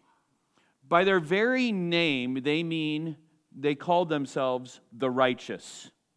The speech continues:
That's what the word Sadducees mean. We are the righteous ones. And so <laughs> I think we all can identify with those people. Self-righteous people who are trusting in their own merits and their own goodness. That's who these people were.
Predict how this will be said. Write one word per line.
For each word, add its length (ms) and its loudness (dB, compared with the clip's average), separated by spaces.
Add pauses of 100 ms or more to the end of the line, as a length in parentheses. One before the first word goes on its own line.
(720)
That's 240 4
what 140 0
the 80 2
word 200 4
Sadducees 720 0
mean. 320 -2 (280)
We 260 0
are 240 6
the 160 0
righteous 540 0
ones. 540 -6 (1300)
And 140 -6
so 400 2 (320)
<laughs> 300 -8
I 100 4
think 240 0
we 140 2
all 160 4
can 120 -4
identify 540 2
with 160 -2
those 220 2
people. 500 -2 (720)
Self-righteous 1400 0 (160)
people 480 -2 (140)
who 140 2
are 100 2
trusting 480 0
in 140 0
their 180 0
own 260 2
merits 380 -2
and 140 -4
their 160 2
own 200 0
goodness. 400 -2
That's 220 -4
who 140 -4
these 220 -4
people 360 -6
were. 280 -2